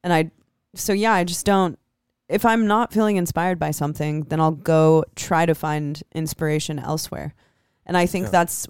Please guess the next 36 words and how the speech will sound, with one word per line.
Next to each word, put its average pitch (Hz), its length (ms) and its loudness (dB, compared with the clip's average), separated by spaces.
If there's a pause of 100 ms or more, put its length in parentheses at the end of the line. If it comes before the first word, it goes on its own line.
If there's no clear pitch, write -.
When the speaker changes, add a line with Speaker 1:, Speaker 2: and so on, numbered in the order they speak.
(120)
Speaker 1:
something 180 500 -2
that 165 220 0
I 151 180 0
really 160 400 0
enjoy 160 300 -2
about 151 220 -2
having 151 320 -4 (100)
other 151 260 -2
artistic 143 600 -4
pursuits. 160 720 -2
Like, 143 200 -4
I 135 400 0 (560)
like 147 300 -2
to 170 140 -2
draw, 147 560 2
I 160 60 -2
like 143 220 0
to 156 160 -4
read, 156 760 -2
which - 220 -2
is, 151 440 0
you 160 120 0
know, 143 140 4
can 147 300 -4
bring 151 260 0
inspiration 143 580 -4
in 139 120 -4
its 139 180 -8
own 147 200 -2
way. 135 280 -4 (600)
Um, 143 500 0 (1000)
doing 202 280 4
all 190 160 6
of 175 60 0
that 185 220 2
stuff, - 520 0